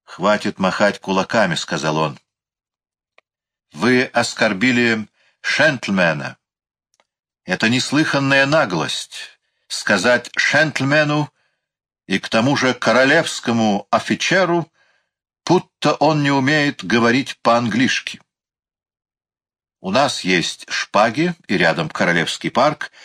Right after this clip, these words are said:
Вы пойдёте первым, или мне показать вам дорогу?» Я ответил таким же поклоном, предложил ему идти вперёд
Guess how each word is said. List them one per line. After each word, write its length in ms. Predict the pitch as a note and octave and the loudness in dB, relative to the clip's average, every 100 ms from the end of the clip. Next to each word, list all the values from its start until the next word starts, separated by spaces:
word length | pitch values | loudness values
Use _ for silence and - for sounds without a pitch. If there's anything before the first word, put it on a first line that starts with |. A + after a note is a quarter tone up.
| - - | -20 -2
Вы 120 | F3 E3+ | 0 2
пойдёте 500 | A#2+ G2 B2+ - - | 0 2 0 0 -2
первым, 520 | C#3+ F#3 G3 G3+ F3+ _ _ _ _ _ _ _ _ _ _ - | 0 2 2 0 -2 _ _ _ _ _ _ _ _ _ _ -2
или 200 | A2+ G#2 | 0 2
мне 240 | G2+ F#2+ | 2 0
показать 720 | - - F#2+ F2+ F#2 B2+ - - | -2 -2 0 2 2 2 -2 0
вам 240 | F#3 F3+ | 2 2
дорогу?» 540 | E3 F3 F3 E3 E3 - - - _ _ _ - | 0 0 0 0 -2 -6 -18 -20 _ _ _ -6
Я 220 | F#2 G#2+ | -2 0
ответил 400 | - G#2+ G#2+ G2+ | 0 -2 -2 -2
таким 320 | G2+ - G2 | -2 -2 -2
же 100 | G2 | -2
поклоном, 540 | G2+ F#2 A2+ C#3 G#2 | -2 -2 -2 0 -2
предложил 460 | - - F#2+ F2 A2+ | -2 -2 0 0 0
ему 280 | G2+ G2+ G2+ | 2 2 0
идти 200 | - G2+ | 0 -6
вперёд 480 | - G2 C3 D3+ | -2 0 0 -2